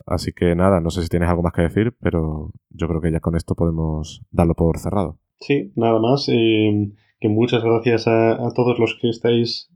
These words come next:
Speaker 2: a los, a la gente nueva, si la hay,
Speaker 1: <laughs>
Speaker 2: que no lo sé, que nos esté escuchando <laughs> en esta ocasión por primera vez, y, eh, a los recurrentes que ya nos escuchabais antes.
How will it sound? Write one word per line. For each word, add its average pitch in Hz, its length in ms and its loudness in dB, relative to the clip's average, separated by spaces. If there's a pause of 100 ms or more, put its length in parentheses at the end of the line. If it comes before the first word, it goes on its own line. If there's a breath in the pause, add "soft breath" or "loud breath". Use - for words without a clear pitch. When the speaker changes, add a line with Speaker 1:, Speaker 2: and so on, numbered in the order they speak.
(120)
Speaker 2:
a 110 340 -2
los, 107 480 2
a 104 220 2
la 98 180 2
gente 120 300 0
nueva, 120 500 2 (140)
si - 220 -4
la 117 200 2
hay, 117 260 0 (100)
Speaker 1:
<laughs> - 120 -20
Speaker 2:
que 113 80 -2
no 110 80 4
lo 110 100 4
sé, 113 280 -2 (100)
que 110 60 -2
nos 101 140 0
esté 104 160 0
escuchando 110 680 0 (120)
<laughs> - 140 -20
en 120 120 4
esta 117 160 2
ocasión 117 340 2
por 107 140 0
primera 107 240 4
vez, 120 280 2
y, 101 600 4
eh, 92 320 -4
a 107 80 0
los 101 240 2 (140)
recurrentes 110 580 0
que 117 100 0
ya 113 80 2
nos 110 120 0
escuchabais 110 480 0
antes. 127 380 0